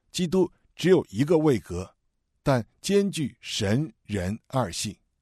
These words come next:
而这两性之间的关系呢，是不相混合、不相交换，也不能分隔的。那在这个时期的大公会议所定下来的教义啊，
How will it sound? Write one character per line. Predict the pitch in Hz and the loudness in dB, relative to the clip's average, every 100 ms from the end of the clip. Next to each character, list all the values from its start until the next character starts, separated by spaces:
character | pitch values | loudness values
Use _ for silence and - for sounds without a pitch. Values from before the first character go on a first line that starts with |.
| _ _ _ _ | _ _ _ _
而 | 110 120 - _ - | 0 0 0 _ 0
这 | 180 | 2
两 | 151 113 104 | 4 2 0
性 | - 156 | -2 -2
之 | - 160 | -2 0
间 | 190 | 0
的 | 160 | 0
关 | 175 180 180 | 2 2 2
系 | 160 | -2
呢， | 139 120 | -2 -2
是 | - 117 - _ _ _ _ - | 0 0 -2 _ _ _ _ -2
不 | 196 | -2
相 | - 196 180 | 2 2 2
混 | 90 71 | -6 -12
合、 | - 90 - _ _ _ - | -6 -6 -8 _ _ _ -4
不 | 175 | -2
相 | 175 170 | 0 -2
交 | - 160 | 0 0
换， | 156 151 90 _ _ _ - | 2 -2 -2 _ _ _ -6
也 | 101 87 - | -4 -4 -2
不 | 170 | -2
能 | 92 92 - | -2 -8 -8
分 | - 139 | -4 -2
隔 | 113 - - | -4 -14 -16
的。 | - _ _ _ _ _ _ _ _ _ _ - | -16 _ _ _ _ _ _ _ _ _ _ -2
那 | 175 | 0
在 | 170 202 | 2 -2
这 | 220 | 0
个 | 202 | -2
时 | - 151 | -2 -4
期 | - 165 | -2 0
的 | 139 | 0
大 | 175 139 131 | 0 -2 -2
公 | 165 180 | -2 -4
会 | 170 185 165 | -2 0 0
议 | 143 98 _ | -2 -8 _
所 | - 95 | -10 -8
定 | 92 160 123 | -4 -4 -4
下 | 92 90 | -6 -8
来 | 98 | -8
的 | 101 | -8
教 | 101 139 104 90 | -6 -4 -4 -6
义 | 104 | -8
啊， | 87 | -8